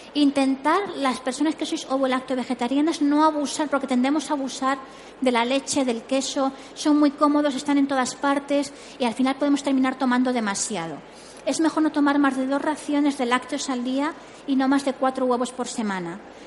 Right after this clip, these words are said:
La principal fen-, fuente de proteínas y de hierro deben ser las legumbres. Ese es el mejor sustituto de la carne. Si tomamos demasiada leche,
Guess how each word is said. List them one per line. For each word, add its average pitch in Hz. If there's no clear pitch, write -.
La 247
principal 277
fen-, 302
fuente 302
de 277
proteínas 277
y -
de 240
hierro 285
deben 269
ser 269
las 262
legumbres. 214
Ese 277
es 262
el 294
mejor 277
sustituto 262
de 240
la 208
carne. 202
Si -
tomamos 277
demasiada 285
leche, 277